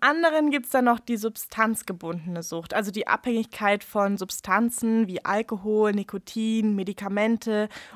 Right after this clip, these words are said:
oder eben auch illegale Drogen. Und über diese Art der Sucht wollen wir heute mit euch genauer sprechen. Und dafür haben wir auch ganz tolle Studiogäste dabei. Nur noch mal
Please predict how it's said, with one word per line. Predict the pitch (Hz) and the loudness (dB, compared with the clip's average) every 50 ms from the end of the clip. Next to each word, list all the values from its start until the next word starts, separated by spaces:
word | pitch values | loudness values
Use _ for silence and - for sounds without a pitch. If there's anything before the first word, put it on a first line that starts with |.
| - | -8
oder | - - 214 202 | -4 -2 0 0
eben | - 220 208 214 | 0 2 2 0
auch | 196 - - | 0 0 -2
illegale | - 226 226 233 208 196 190 190 196 190 | -2 0 0 0 0 0 0 0 0 -4
Drogen. | - 202 190 208 208 196 202 202 247 262 - - - - - - - | -6 -2 -2 0 0 0 0 -2 -2 -4 -6 -12 -20 -20 -20 -12 -4
Und | - 233 226 | -4 -2 -2
über | - 214 226 | 0 0 0
diese | 214 208 240 285 277 294 - - | 0 0 -2 2 2 2 4 4
Art | 208 233 240 254 | 4 4 4 2
der | 240 | -2
Sucht | 214 214 254 262 - - - - | 0 0 -2 -2 -4 -4 2 2
wollen | 220 220 220 | 4 4 4
wir | 214 208 | 0 0
heute | 208 220 214 226 - 254 240 233 233 233 214 - - | 2 0 0 0 2 2 4 4 4 4 2 0 -2
mit | 139 127 175 226 220 214 202 - - - - | -8 -4 0 2 2 2 0 -4 -10 -4 0
euch | - 208 247 247 | 0 0 0 0
genauer | - 233 214 214 214 208 208 | -2 -2 2 4 4 4 2
sprechen. | - - - - 226 294 311 - - 202 202 233 320 370 - - 269 | 0 -6 -4 -2 -2 -2 -2 0 -2 0 0 0 0 -2 -4 -10 -6
Und | - 214 220 - | -2 -2 0 0
dafür | 226 233 - 262 233 214 | 0 0 0 -2 0 2
haben | 233 226 | 2 2
wir | 220 - - | 2 0 0
auch | - - | -2 -2
ganz | - 220 226 240 - | -2 -2 -2 -2 -4
tolle | - 233 220 214 | -6 -6 -6 -6
Studiogäste | 208 - - 285 294 269 214 180 - 185 185 - 185 | -6 -4 -4 -2 0 0 -2 -2 -2 -6 -6 -4 -6
dabei. | 180 175 - 170 170 190 240 262 - - - - - - - - - - | -6 -4 -2 0 0 0 0 -2 -4 -12 -16 -16 -18 -18 -20 -16 -4 2
Nur | 247 262 269 | 4 6 6
noch | 269 262 233 | 6 6 4
mal | 247 262 254 247 247 247 247 240 - | 6 6 8 8 8 8 6 4 2